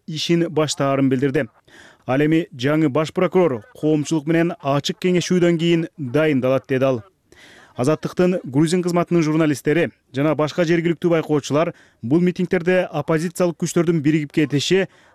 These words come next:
башкаруучу Грузин кыялына толтура баш оору жаратат деп жатышат. Алар толкуган элди парламенттин алдында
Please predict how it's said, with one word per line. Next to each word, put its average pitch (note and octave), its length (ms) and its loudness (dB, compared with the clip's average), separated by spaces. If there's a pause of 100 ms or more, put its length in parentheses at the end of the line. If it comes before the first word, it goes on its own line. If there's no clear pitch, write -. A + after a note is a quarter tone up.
башкаруучу D#3+ 720 0
Грузин D3 400 0
кыялына E3+ 560 0 (140)
толтура E3 540 -2
баш C#3+ 340 -4
оору D3+ 260 2
жаратат C#3 440 0
деп B2 120 -2
жатышат. B2+ 460 -2 (320)
Алар C3+ 260 0
толкуган D3 540 0
элди D3 300 2
парламенттин D3+ 640 0
алдында D#3 400 0